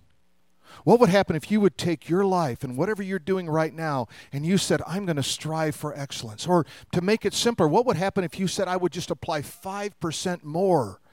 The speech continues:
to what I do to excellence"? You see, God knows that when we are, when we're pursuing excellence, what we're really doing is we're pursuing Him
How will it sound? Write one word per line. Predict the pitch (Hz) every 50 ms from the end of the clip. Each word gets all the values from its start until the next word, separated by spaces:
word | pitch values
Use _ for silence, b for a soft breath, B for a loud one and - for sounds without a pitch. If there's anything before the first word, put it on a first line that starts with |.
| b b b b b b -
to | - 170
what | 160 185 202
I | 202 185 170 156
do | 123 127 185 190 165 139 117 98 b b b -
to | - - - 156
excellence"? | 143 - - - 143 120 - - - - - - - - - _ _ _ _ _ _ _ _ _ _ _ _ _ _ _ _ B B B B B B B
You | B 190
see, | - - 254 226
God | 170 - 196 208 226 240 170 180
knows | 175 190 208 202 180 - -
that | 196 190 147
when | 156 180 214 233 220
we | 220 233 220 208
are, | 170 156 - _
when | - 165 190 220
we're | 214 202 170
pursuing | - _ - 190 165 - - - - - 247 262 247 214 185 170 175 - _
excellence, | - 226 254 - - - - 160 123 113 107 117 - - - - B B B B B B B B B
what | - 170 240 254
we're | 240 202 180
really | 175 196 233 226 208 196 139
doing | - - 233 254 240 208 180 180
is | - 175 170 131 139
we're | 160 165
pursuing | - - - - 175 147 - - - - 220 180 170 147 143
Him | - - 175 180 160 123 95 85